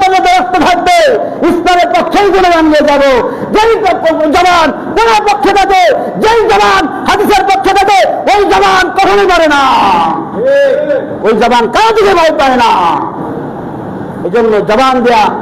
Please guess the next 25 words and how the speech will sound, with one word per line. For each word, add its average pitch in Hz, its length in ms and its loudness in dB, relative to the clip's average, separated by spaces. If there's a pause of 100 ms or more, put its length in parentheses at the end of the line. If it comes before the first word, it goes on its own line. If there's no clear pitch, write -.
(240)
আল্লাহ 254 200 2
তাআলা 254 240 0
জবান 277 260 2
দিয়েছেন 277 340 2 (760)
আল্লাহর 392 320 2
ইবাদত 359 320 2
করার 320 260 2
জন্য, 311 180 2 (640)
জবান 415 300 2
দিয়েছেন 381 260 0 (480)
নবীজির 403 400 2
হাদিস 415 300 0
পড়ার 349 260 2
জন্য, 339 160 0 (480)
জবান 403 300 2
দিয়েছেন 359 260 0 (140)
হক 403 220 0
কথা 339 200 2
বলার 339 260 2
জন্য। 330 160 0 (440)
সর্ব 392 220 2 (120)
অবস্থায় 349 520 0 (840)
হকের 381 380 0
পথে, 359 260 0 (800)
ইসলামের 392 480 0